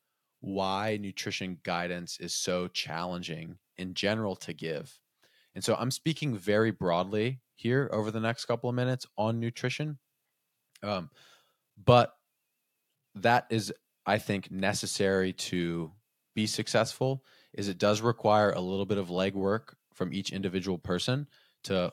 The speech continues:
learn enough about nutrition so that no matter your situation, you can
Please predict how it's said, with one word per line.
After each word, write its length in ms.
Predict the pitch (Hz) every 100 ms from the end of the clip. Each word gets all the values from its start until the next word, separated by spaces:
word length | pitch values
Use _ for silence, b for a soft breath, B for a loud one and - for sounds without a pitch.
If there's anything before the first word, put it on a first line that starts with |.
| -
learn 380 | 92 104 113
enough 400 | 110 95 101 123
about 280 | 101 95 85
nutrition 580 | 87 - 87 - 90 95 b b
so 140 | -
that 220 | 92 92 -
no 120 | 95 98
matter 280 | 95 113 110
your 140 | 92
situation, 720 | - 90 87 85 82 90 87 - -
you 160 | 101
can 340 | - 98 87